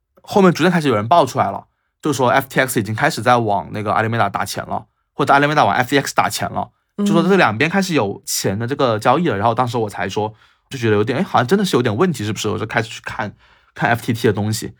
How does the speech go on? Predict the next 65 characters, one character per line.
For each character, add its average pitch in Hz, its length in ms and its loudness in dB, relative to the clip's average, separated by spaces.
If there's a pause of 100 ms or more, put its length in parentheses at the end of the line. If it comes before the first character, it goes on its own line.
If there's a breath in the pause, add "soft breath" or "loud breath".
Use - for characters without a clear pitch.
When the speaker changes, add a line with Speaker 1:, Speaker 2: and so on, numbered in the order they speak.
Speaker 2:
看 269 220 0
什 202 160 -2
么 160 80 -2
呢？ 165 240 -6
看 233 160 -6
市 226 160 -6
场 175 240 -4
走 170 220 -6
势 - 240 -8
吗？ 170 240 -8 (320)
Speaker 1:
对， 127 120 2
看 190 160 2
整 135 120 -2
个 117 80 -2
市 143 120 -2
场， 98 280 -4
它 208 100 -2
平 156 180 -2
常 147 140 2
有 123 80 4
大 160 100 2
概 160 80 4
有 123 120 4
多 120 100 2
少 104 120 6
量， 107 280 0
就 180 120 -4
多 180 180 2
少 131 60 6
量 165 200 4
是 151 140 -8
合 - 260 -4
理 135 180 2
的， 104 200 -6
Speaker 2:
嗯。 202 260 2
Speaker 1:
就 190 80 6
我 127 100 6
大 147 120 2
家 147 80 2
都 139 60 -2
是 143 40 -4
清 131 220 -6
楚 110 120 -10
的， 196 140 -2
Speaker 2:
嗯。 - 20 2
Speaker 1:
就 185 80 2
我 127 120 2
都 135 180 -2
自 165 180 -8
己 147 120 0
记 - 180 -10
得 127 80 -2
很 101 100 -4
熟。 92 280 -6 (260 loud breath)
哎， - 80 0
突 - 160 -6
然 156 100 2
就 165 80 -4
觉 135 120 -2
得 110 40 -2
这 156 140 -6
个 160 60 -6
量 156 200 0
怎 110 120 -8
么 92 120 -6